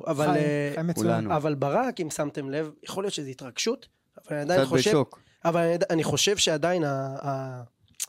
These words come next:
Speaker 1: האדם
Speaker 3: אני לא
Speaker 1: שהוא,
Speaker 3: מבין את העצו-, את
Speaker 1: לא, לא,
Speaker 3: העוצמות.
Speaker 1: עזוב, האדם שהוא, גם אם יהיה, טדי יהיה בטירוף והכל, הוא, זה מאמן שהוא יותר כזה, אתה יודע, עומד על הקווים ושקט כזה, מחושב. אני כאילו לא חושב שזה משהו רע. יכול להיות שזה
Speaker 2: זה
Speaker 1: אפילו משהו טוב.
Speaker 2: אופי.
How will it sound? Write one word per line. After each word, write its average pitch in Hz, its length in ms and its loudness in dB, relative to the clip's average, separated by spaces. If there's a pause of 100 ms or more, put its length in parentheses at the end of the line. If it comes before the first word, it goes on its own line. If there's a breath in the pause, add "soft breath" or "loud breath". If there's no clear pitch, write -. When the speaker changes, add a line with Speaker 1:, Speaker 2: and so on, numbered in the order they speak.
(320)
Speaker 1:
האדם 139 340 0
Speaker 3:
אני 180 80 6
לא - 60 2
Speaker 1:
שהוא, 151 220 6
Speaker 3:
מבין 285 80 4
את 160 40 4
העצו-, 143 320 0
את - 80 0
Speaker 1:
לא, 185 100 6
לא, 233 60 4
Speaker 3:
העוצמות. 165 420 -2
Speaker 1:
עזוב, 160 280 2
האדם 139 360 0
שהוא, 262 320 0 (320)
גם 185 180 2
אם 208 80 2
יהיה, 196 120 2
טדי 180 220 2
יהיה 180 100 2
בטירוף 160 400 0
והכל, 196 340 -2 (480)
הוא, - 300 -6
זה 165 140 0
מאמן 214 280 2
שהוא 262 120 -2
יותר 254 160 -4
כזה, 240 140 -4
אתה 226 80 -2
יודע, 202 100 2
עומד 190 160 2
על 196 60 2
הקווים 196 380 -2 (460)
ושקט - 400 0
כזה, 147 240 0
מחושב. 196 500 0 (880)
אני - 380 -2
כאילו 247 180 0
לא 254 80 6
חושב 247 160 -2
שזה 196 200 0
משהו 156 240 0
רע. 123 80 -2 (280)
יכול 220 140 -2
להיות 226 80 2
שזה 220 120 0
Speaker 2:
זה 196 60 0
Speaker 1:
אפילו 208 240 2
משהו 262 180 4
טוב. 208 160 2
Speaker 2:
אופי. 143 100 -8